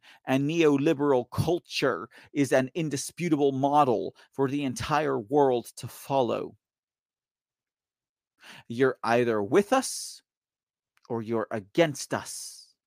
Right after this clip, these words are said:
It even sounds strange. Western elites are even shifting repentance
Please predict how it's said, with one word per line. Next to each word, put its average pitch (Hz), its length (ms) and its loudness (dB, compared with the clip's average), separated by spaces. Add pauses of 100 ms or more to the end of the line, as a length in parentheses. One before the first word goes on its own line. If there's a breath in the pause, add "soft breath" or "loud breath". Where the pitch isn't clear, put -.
(1500)
It 123 100 -8
even 135 300 -6
sounds 123 480 -2
strange. 104 720 -10 (1800 loud breath)
Western 143 500 4
elites 127 640 0 (120)
are 131 180 6
even 143 480 -2 (200 loud breath)
shifting - 800 -2
repentance - 920 -6